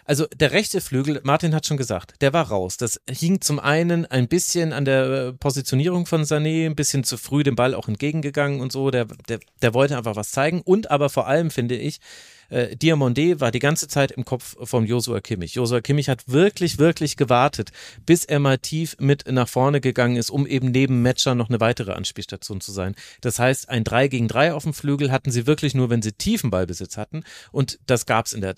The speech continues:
zwei-, in der ersten Hälfte in gewissen Phasen nicht mehr. Die linke Seite aber mit Wirtz und Brown, die fand, also die hat mir persönlich besser gefallen. Und die hatten nämlich auch dieses klassische Ding, Wirtz hält die Breite,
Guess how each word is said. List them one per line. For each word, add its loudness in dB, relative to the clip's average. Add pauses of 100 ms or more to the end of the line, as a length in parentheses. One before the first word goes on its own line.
zwei-, -2
in -4
der 0
ersten 0
Hälfte -2
in -4
gewissen -6
Phasen -6
nicht -10
mehr. -10 (400)
Die 2
linke 2
Seite -4
aber 0
mit -4
Wirtz 0
und -2
Brown, 0 (360)
die -2
fand, 0 (160)
also -2
die 2
hat 0
mir 4
persönlich 0
besser 2
gefallen. -8 (240)
Und -2
die 2
hatten 2
nämlich 2
auch -2
dieses -4
klassische 0
Ding, 0
Wirtz 4
hält 2
die -4
Breite, 0